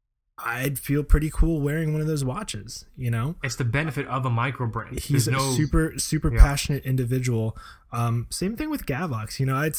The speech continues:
Speaker 1: I'd seen,
Speaker 2: Yeah.
Speaker 1: I'd seen Gavox before, but, you know, we recorded with Michael, and it was just like, it, it makes you, it makes you wanna get behind the product and, and participate and, you know,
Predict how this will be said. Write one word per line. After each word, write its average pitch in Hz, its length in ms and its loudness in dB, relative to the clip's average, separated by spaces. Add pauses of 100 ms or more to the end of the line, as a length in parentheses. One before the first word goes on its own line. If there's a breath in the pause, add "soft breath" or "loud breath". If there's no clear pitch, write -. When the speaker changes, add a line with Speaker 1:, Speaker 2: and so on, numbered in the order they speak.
Speaker 1:
I'd 143 180 0
seen, 147 360 0
Speaker 2:
Yeah. 101 160 -4
Speaker 1:
I'd 120 180 -4
seen 127 240 0
Gavox 113 400 -4
before, 131 400 -4
but, 117 180 -8
you 113 100 -4
know, 104 220 -4
we 110 120 -6
recorded 110 560 -6
with 104 180 -4 (100)
Michael, 113 500 -4
and 107 80 -2
it - 20 -6
was 104 100 -10
just - 220 -16
like, - 100 -20 (240)
it, 120 140 -10 (240)
it 151 180 -12
makes 185 380 -4
you, 185 240 2 (520 loud breath)
it 127 120 -2
makes 170 320 -2
you 175 100 2
wanna 139 260 -2
get 120 320 -4
behind 113 420 -2
the 101 60 -4
product 104 600 -4 (100)
and, 101 360 -6 (100)
and 101 400 -10
participate 104 800 -2
and, 107 360 -16 (180)
you 113 60 -4
know, 104 280 -8